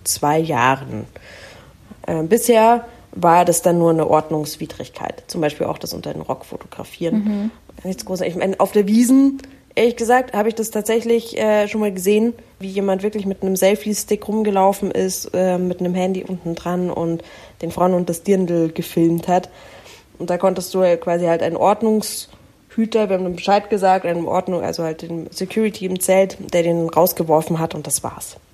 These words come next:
Speaker 1: Und bei dem Fotografieren von den Unfallopfern, ja, da braucht man, glaub ich, gar nicht mehr dazu sagen. Das ist einfach
Speaker 2: Nee.
Speaker 1: nur, das
Speaker 2: Ja,
Speaker 1: ist auch
Speaker 2: klar.
Speaker 1: einfach nur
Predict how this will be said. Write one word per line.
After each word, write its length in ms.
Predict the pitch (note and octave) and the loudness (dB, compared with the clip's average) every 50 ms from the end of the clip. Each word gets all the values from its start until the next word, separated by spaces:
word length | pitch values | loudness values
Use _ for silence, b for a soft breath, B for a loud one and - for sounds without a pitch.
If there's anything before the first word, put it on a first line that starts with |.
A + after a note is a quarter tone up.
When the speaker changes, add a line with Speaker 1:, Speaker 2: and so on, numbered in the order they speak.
| _ _ | _ _
Speaker 1:
Und 280 | - E3+ E3+ E3 - - | -6 -4 -4 -6 -4 -2
bei 160 | - E3+ E3+ | 0 2 2
dem 180 | F3 E3+ F3 E3+ | 2 2 0 -2
Fotografieren 840 | - - G#3 G3+ G3+ G3 - F#3+ F3+ F3+ - - - A#3+ A#3 G#3+ | -2 -4 -4 -4 -4 -8 -6 -8 -8 -8 -8 0 0 0 0 0
von 180 | A3 G#3 G3 F#3+ | -2 -4 -2 -2
den 140 | F#3+ F#3 F#3 | -2 -2 -4
Unfallopfern, 760 | - A3 A#3 - - A#3 - - A3 - - G#3+ G#3 G#3 | -4 -6 -6 -4 -4 -6 -4 -4 -6 -6 -4 -6 -4 -2
ja, 260 | G3+ G3 F#3+ F#3 F#3 F#3 - - | -2 -2 -2 -2 -4 -6 -6 -8
da 100 | G3+ F#3+ | -4 0
braucht 220 | - G3+ F#3+ F#3 | 2 2 2 2
man, 100 | F3+ F3 | 0 2
glaub 120 | F3 F3 F3 | 2 2 2
ich, 100 | F3+ F3+ | 2 2
gar 120 | F#3 F3+ | 0 0
nicht 140 | F3+ F3 E3 | 0 0 -2
mehr 140 | E3 E3 E3 | -4 -2 -2
dazu 240 | D#3+ D#3 - - D#3 | -4 -6 -6 -8 -4
sagen. 340 | E3 D#3 D3+ D3+ D#3 D#3 - - | -2 -2 -2 -2 -4 -8 -8 -10
Das 100 | - - - | -12 -12 -14
ist 120 | - - | -8 0
einfach 160 | - B3 A#3+ | 2 4 4
Speaker 2:
Nee. 120 | A#3+ A#3 - | 4 4 2
Speaker 1:
nur, 220 | E3 E3 E3 - - - _ _ C#4 - - | 2 2 0 -2 -4 -8 _ _ -14 -8 -2
das 100 | - A3+ | 0 2
Speaker 2:
Ja, 100 | A3 A3 | 2 2
Speaker 1:
ist 60 | A3+ | 0
auch 60 | - - | -2 -2
Speaker 2:
klar. 100 | - E3+ | -4 -4
Speaker 1:
einfach 180 | E3 - E3 - | -4 -4 -4 -2
nur 220 | E3 E3 E3 E3 | 0 0 -2 -2